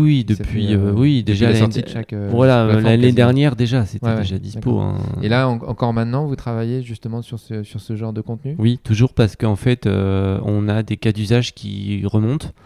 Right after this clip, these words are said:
Speaker 2: D'accord.
Speaker 1: en fonction, euh, des feedbacks des utilisateurs et surtout en fonction des nouveaux pays où sont distribués en fait les appareils.
Speaker 2: D'accord.
Speaker 1: Puisque, comme on le disait tout à l'heure, euh,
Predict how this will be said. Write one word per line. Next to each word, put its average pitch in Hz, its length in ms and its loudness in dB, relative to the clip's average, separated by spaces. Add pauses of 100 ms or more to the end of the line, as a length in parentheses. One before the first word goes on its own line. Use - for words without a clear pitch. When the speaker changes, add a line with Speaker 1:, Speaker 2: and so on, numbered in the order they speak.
(140)
Speaker 2:
D'accord. 110 180 -8
Speaker 1:
en 101 60 0
fonction, 113 520 -4
euh, 117 520 -2
des 98 100 -4
feedbacks 107 420 -2
des 92 200 -8
utilisateurs 113 360 -2
et 123 60 0
surtout 151 440 -2 (500)
en 117 80 0
fonction 151 1040 -2
des 104 240 -2
nouveaux 113 880 -2
pays 131 560 -2 (380)
où 117 80 -4
sont 156 260 -2
distribués 123 440 -2
en 113 100 2
fait 110 280 -4
les 101 160 -4
appareils. 98 380 -2 (380)
Speaker 2:
D'accord. 107 180 -8
Speaker 1:
Puisque, 101 400 0
comme 107 240 -2
on 101 400 -2
le 98 80 -6
disait 101 180 -6
tout - 180 -12
à 110 40 2
l'heure, 120 240 0
euh, 98 480 0